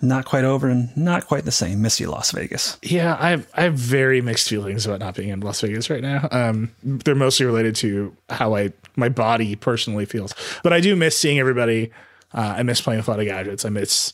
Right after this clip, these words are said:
Speaker 2: taking pictures of weird stuff at C S. So hopefully we're back there next year. But there's, uh, like I said, there's gonna be a little bit more news, I think, coming out. Not big news, but just, like, little stuff coming out. We'll have a bunch of wrap-up stuff.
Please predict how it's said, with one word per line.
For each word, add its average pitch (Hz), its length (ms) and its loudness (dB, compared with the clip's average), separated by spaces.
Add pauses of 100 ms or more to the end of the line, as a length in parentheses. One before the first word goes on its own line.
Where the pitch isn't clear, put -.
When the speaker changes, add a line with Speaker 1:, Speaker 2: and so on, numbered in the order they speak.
(520)
Speaker 2:
taking 120 260 0
pictures 113 300 -2
of 104 80 0
weird 101 140 -6
stuff 113 180 -2
at 117 80 -4
C 160 120 2
S. 170 160 2
So 117 160 2
hopefully 180 360 4
we're 156 160 4
back 143 240 2
there 143 200 2
next 127 280 -2
year. 151 360 2 (400)
But 160 200 2
there's, 156 240 2
uh, 180 160 2 (100)
like 185 180 2
I 165 40 0
said, 127 160 -2
there's 170 160 2
gonna 214 100 2
be 196 40 4
a 185 40 4
little 165 140 4
bit 139 140 2
more 127 120 0
news, 117 340 0
I - 60 -10
think, 107 180 -8
coming 107 280 -4
out. 95 120 -10
Not 143 240 0
big 131 200 0
news, 95 340 -6
but 104 160 -12
just, 104 160 -6
like, 98 220 -10
little 110 240 -2
stuff - 520 -4
coming 104 240 -4
out. 98 240 -6 (340)
We'll 127 100 2
have 117 80 0
a - 20 0
bunch 113 160 0
of 117 60 2
wrap-up 107 260 -2
stuff. - 340 -4